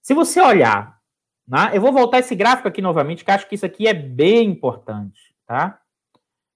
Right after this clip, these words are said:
Eu vou voltar esse gráfico aqui, porque isso aqui mostra, e até porque eu errei na minha <laughs> fala, eu vou, eu vou voltar nesse ponto que eu acho bem importante de-, deixar isso aqui claro. Ó, vamos lá.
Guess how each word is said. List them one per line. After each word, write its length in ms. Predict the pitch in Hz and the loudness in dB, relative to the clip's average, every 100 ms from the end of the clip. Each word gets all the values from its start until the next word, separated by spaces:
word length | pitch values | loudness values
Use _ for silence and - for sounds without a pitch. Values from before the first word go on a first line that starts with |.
| _ _ _ _ _ 131 | _ _ _ _ _ -6
Eu 60 | |
vou 100 | 156 | -2
voltar 240 | 196 190 208 | -2 -2 -4
esse 140 | 208 | -4
gráfico 360 | 156 180 - 135 | -2 -2 -2 -8
aqui, 540 | - 190 180 123 - _ | -6 -4 -4 -6 -14 _
porque 260 | - 127 165 | -18 -12 -10
isso 240 | 175 - | -8 -6
aqui 240 | 170 - 196 | -6 -4 -6
mostra, 880 | 160 143 180 165 - 113 107 104 - _ _ - | -2 0 0 0 -6 -10 -10 -10 -18 _ _ -4
e 60 | 131 | -2
até 180 | 131 190 | 0 0
porque 240 | - 185 | 0 2
eu 80 | 170 | 2
errei 200 | 139 131 | 2 0
na 120 | 127 | -4
minha 240 | 120 127 107 | -6 -8 -4
<laughs> 20 | |
fala, 500 | - 160 131 117 120 _ _ - | 2 2 2 -4 -14 _ _ -4
eu 120 | 139 | -2
vou, 460 | 131 139 156 160 143 | 0 4 4 4 0
eu 100 | 147 | -2
vou 280 | 127 143 151 | -2 -4 0
voltar 400 | 156 143 - 127 | 0 0 0 -4
nesse 260 | 127 - - | -4 -14 -14
ponto 300 | 147 156 - | -10 -10 -2
que 80 | |
eu 40 | 151 | -4
acho 200 | 147 131 | -4 -10
bem 260 | 165 190 _ _ _ - | -10 -10 _ _ _ -8
importante 520 | 147 - 127 127 139 | -8 -8 -14 -12 -6
de-, 160 | 139 | -4
deixar 340 | 131 139 131 135 | -4 -6 -6 -8
isso 140 | 135 | -8
aqui 160 | 127 156 | -12 -8
claro. 320 | 120 - - _ - | -6 -6 -10 _ -6
Ó, 180 | 104 - _ _ _ _ _ _ _ _ _ _ _ _ - | -4 -6 _ _ _ _ _ _ _ _ _ _ _ _ -20
vamos 200 | 113 117 | -14 -10
lá. 220 | 107 | -10